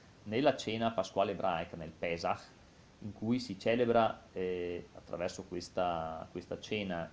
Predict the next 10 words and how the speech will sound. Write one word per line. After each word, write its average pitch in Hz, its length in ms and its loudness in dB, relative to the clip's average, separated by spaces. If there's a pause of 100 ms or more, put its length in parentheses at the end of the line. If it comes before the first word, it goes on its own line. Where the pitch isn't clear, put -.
(220)
l'uscita 104 520 -4
dall'Egitto 92 760 0
e, 92 240 0 (720)
diciamo, 98 280 -4
la 85 80 0
nascita, 104 560 -4
la 117 100 -6
rinascita 113 460 -4
del 127 120 0
popolo, 131 480 4